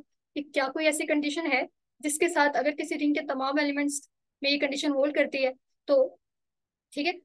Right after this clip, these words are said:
तो उस condition के साथ ऐड होने के बाद इस condition, अगर ये condition पूरी हो, साथ ऐसी कौन सी condition हमें extra add करनी पड़ेगी जिसके बाद हमारा ring commutative हो?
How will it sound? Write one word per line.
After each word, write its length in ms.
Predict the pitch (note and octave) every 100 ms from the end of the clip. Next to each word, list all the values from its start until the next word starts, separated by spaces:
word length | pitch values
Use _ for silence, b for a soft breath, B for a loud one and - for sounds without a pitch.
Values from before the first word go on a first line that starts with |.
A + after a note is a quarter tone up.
| _ -
तो 60 | F4+
उस 160 | D4+ D4
condition 380 | D4 D4 E4
के 80 | D4+
साथ 280 | D4+ D4 D4
ऐड 200 | C4 C4+
होने 160 | C#4 C4+
के 80 | C4+
बाद 260 | C4 B3 - _ _ _
इस 160 | D4+ D4+
condition, 420 | D#4 C#4 C#4+ D4 C#4+ - _
अगर 120 | C4+ D#4+
ये 100 | D#4+
condition 340 | D4+ D4 D#4+
पूरी 180 | D4 C#4+
हो, 200 | E4+ - _ _
साथ 280 | - D4 D4
ऐसी 160 | D4 E4+
कौन 200 | D4 D4
सी 100 | F#4+
condition 320 | F4 D#4 D#4+
हमें 140 | D4+ D4
extra 220 | D4 D#4 C4
add 200 | C#4 D4+
करनी 200 | C#4+ C#4+
पड़ेगी 320 | C4+ A#3+ C#4+ - _ _
जिसके 260 | C4 - D#4
बाद 180 | C#4+ C#4+
हमारा 240 | C4 C4
ring 180 | C4+ C4+
commutative 500 | B3 A#3 A#3+ A#3 A#3
हो? 140 | A#3+